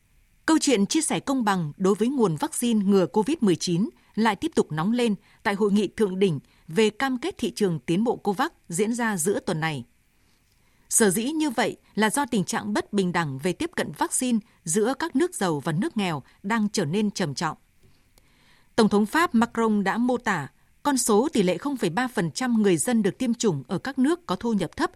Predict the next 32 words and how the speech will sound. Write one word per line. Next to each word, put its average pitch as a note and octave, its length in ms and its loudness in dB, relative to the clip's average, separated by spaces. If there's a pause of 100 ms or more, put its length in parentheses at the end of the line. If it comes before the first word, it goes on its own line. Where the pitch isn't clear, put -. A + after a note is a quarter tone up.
(280)
với G3 260 4
tám G#3+ 220 0
mươi B3 80 -2
ba A3 160 -2
phần D3+ 220 -6
trăm G#3+ 300 -2 (240)
ở G3 160 2
các F3+ 240 -4
nước D#4+ 360 0
có F#3+ 140 0
thu B3+ 140 -6
nhập G3 240 -4
cao G#3 260 -2 (260)
là E3+ 260 -2
không E4 360 -2
thể D#3+ 200 -2
chấp - 220 -6
nhận G3 180 -4
được. E3+ 220 -2 (1400)
Ngoài G#3+ 200 2
ra, A#3 260 0 (220)
sự B3+ 200 -2
bất F4 200 0
bình G#3 280 2
cũng - 260 0
gia C4 140 -2
tăng A#3+ 280 -2 (300)
khi B3+ 200 0
các D4 240 -4
nước F4 220 0
giàu F3+ 260 0
tiếp F4 200 -2